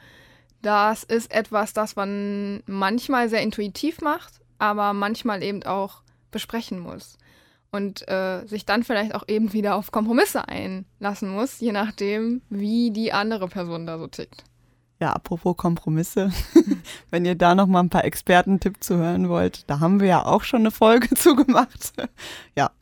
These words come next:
Speaker 2: könnt ihr auch gerne noch mal reinhören, gibt's noch ein paar Tipps.
Speaker 1: Genau, immer schön auch in unsere alten Folgen noch mal reinhören.
Speaker 2: Genau. Ansonsten würde ich sagen, Miri, jetzt essen wir gleich erstmal Pizza. <laughs>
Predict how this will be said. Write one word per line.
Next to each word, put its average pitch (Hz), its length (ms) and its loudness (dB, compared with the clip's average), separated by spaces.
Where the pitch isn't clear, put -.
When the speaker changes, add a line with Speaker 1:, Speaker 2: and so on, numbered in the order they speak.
Speaker 2:
könnt 151 220 0
ihr 127 80 2
auch 147 100 -2
gerne 135 240 2
noch 135 80 2
mal 143 160 2
reinhören, 147 500 -2
gibt's - 240 -10
noch 143 100 -4
ein 147 60 -2
paar - 160 -10
Tipps. - 360 -6
Speaker 1:
Genau, 190 380 -8
immer 233 260 2
schön 233 300 2
auch 202 160 0
in 214 100 -8
unsere 190 320 -6
alten 202 340 -2
Folgen 190 320 -6
noch 190 140 -12
mal 180 140 -10
reinhören. 175 500 -12
Speaker 2:
Genau. 170 580 4
Ansonsten 196 760 4
würde 208 220 2
ich 196 80 -2
sagen, 170 340 4
Miri, 226 420 2
jetzt 220 240 -4
essen 190 260 0
wir 208 80 0
gleich 202 180 -2
erstmal 202 280 2
Pizza. - 480 6
<laughs> 320 60 2